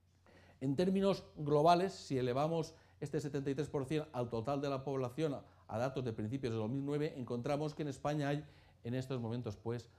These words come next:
más de trescientas veintitrés mil empresas familiares turísticas. Es un porcentaje importante y creo, por tanto, que se merece un poco de atención sus problemas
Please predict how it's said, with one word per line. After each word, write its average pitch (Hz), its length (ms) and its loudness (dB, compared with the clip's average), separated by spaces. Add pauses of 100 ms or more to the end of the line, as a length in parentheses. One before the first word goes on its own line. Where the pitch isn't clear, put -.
(120)
más 110 240 -2
de 120 80 -6
trescientas 117 600 -6
veintitrés 101 520 -6
mil 110 260 -6 (320)
empresas 101 540 -6
familiares 95 680 -8 (140)
turísticas. - 560 -16 (560)
Es - 100 -18
un 110 80 -8
porcentaje 101 400 -6
importante 110 560 -6 (300)
y 131 80 -4
creo, 127 200 0
por 127 220 -2
tanto, 123 260 -2
que 113 120 -4
se 113 80 -2
merece 120 320 -4 (120)
un 156 120 -2
poco 135 240 0
de 117 80 4
atención 110 440 -2
sus 131 160 -4
problemas 123 560 0